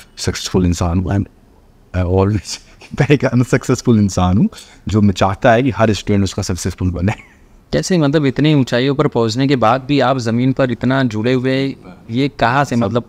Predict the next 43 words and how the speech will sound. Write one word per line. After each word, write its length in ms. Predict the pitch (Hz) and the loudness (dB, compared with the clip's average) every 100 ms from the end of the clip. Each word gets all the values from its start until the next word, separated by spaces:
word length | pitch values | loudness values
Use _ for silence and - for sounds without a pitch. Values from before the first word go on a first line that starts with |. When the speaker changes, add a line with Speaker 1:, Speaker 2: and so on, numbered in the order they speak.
| - - - - | -12 -20 -16 -2
Speaker 2:
आपके 640 | 113 - 131 131 131 117 - - 101 | -2 0 0 2 0 -2 -6 -8 -2
माता 320 | 107 104 127 | 0 0 0
पिता 240 | 127 131 | 0 0
से 140 | - 135 | 0 0
मिला 220 | 123 131 | 2 2
हुआ 180 | 131 135 | 2 0
है 80 | |
कि 160 | 131 135 | 0 0
आप 140 | 113 | 0
Speaker 1:
नहीं, 40 | 101 | 0
नहीं, 100 | 90 - _ - | -4 -10 _ -2
आप, 280 | 107 - 110 | -2 0 0
अ, 320 | 110 107 101 - - - - | 0 -2 -6 -10 -20 -10 0
कोई 140 | 139 | 2
अगर 180 | 135 127 | 4 4
नहीं 240 | 120 127 | 2 2
समझता 360 | 127 113 107 113 | 2 0 0 -2
इस 80 | 104 | 2
बात 260 | 98 95 | 0 0
को 100 | 107 | -2
तो 420 | 101 101 98 90 92 | -2 0 0 -4 -2
म-, 260 | 95 95 98 | -2 0 2
बेवकूफ़ी 500 | 98 113 104 131 101 | 0 0 2 2 2
है। 160 | 92 - - - | -2 -8 -20 -4
आप 120 | 98 101 | -2 -2
इसी 220 | 123 107 | 0 2
ज़मीन 400 | 107 107 120 117 | 4 4 4 2
पे 200 | 117 113 | 2 2
हैं 200 | 110 113 | 2 2
और 120 | 107 | 0
इसी 200 | 101 120 | 0 0
ज़मीन 240 | 110 110 | 2 2
में 100 | 117 | 4
मिल 240 | 107 117 107 | 4 2 2
जाएंगे, 320 | 98 95 117 | 0 -2 -4
तो 140 | 156 | -2
हमेशा 420 | 143 113 113 - 135 | -2 2 0 2 0
आप 160 | 113 | 2
अगर 100 | 117 | 0
ज़मीन 360 | 104 107 117 127 | 2 2 2 2
पे 120 | 127 | 2
ही 160 | 123 123 | 2 2
रहें 280 | 107 110 | 2 -2